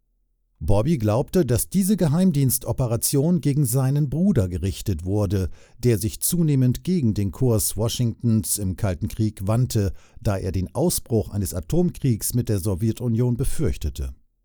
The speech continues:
Aufgrund der Recherchen teilte ich zunehmend das Misstrauen von Bobby Kennedy gegenüber der C I A und wollte herausfinden,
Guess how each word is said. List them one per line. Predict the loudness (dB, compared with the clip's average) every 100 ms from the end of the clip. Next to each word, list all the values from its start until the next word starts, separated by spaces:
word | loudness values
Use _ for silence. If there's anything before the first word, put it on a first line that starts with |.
| _ _ _ _ -4
Aufgrund | -2 0 0 2
der | 2
Recherchen | 2 0 0 0 -2 0 0
teilte | 2 2 2 0
ich | -2 -4
zunehmend | -2 2 4 4 4 2 0 -4
das | -4 0
Misstrauen | 2 2 0 -4 -4 -2 -2
von | -2 -2
Bobby | -2 -2
Kennedy | -2 0 0 0 -2 0
gegenüber | -2 -2 -4 -2 -2
der | -2
C | -2 -2 -2
I | -4 -4 0 0 -2
A | -8 -8
und | -6 -2
wollte | -2 0 0
herausfinden, | 0 -2 -2 0 0 0 2 0